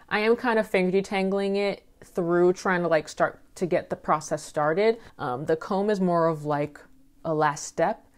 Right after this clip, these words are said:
So as I'm applying the conditioners, I am kind of finger detangling it through, just kind of seeing, like, okay, is my hair ready? If it's not,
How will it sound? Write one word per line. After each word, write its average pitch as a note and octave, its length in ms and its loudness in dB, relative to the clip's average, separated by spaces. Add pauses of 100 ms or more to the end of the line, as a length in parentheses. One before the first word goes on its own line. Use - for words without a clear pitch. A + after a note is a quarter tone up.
(180)
So - 320 8
as F3 160 6
I'm F#3+ 80 0
applying F#3+ 340 -2
the E3+ 60 -2
conditioners, D#3+ 520 -4
I D#3 80 0
am D#3 180 -4
kind D#3+ 240 -4
of D#3 80 -6
finger D#3+ 220 -2
detangling D#3+ 540 -4
it - 120 -16
through, E3 160 0
just G3 160 -6
kind D#4+ 160 -6
of C#4+ 60 -8
seeing, G#3 280 -4
like, G3+ 140 -2
okay, E3+ 300 -2
is F3 80 -4
my F3 100 -4
hair F3+ 180 -2
ready? E3+ 440 -2 (380)
If A3+ 140 2
it's D4 160 0
not, F#3 460 0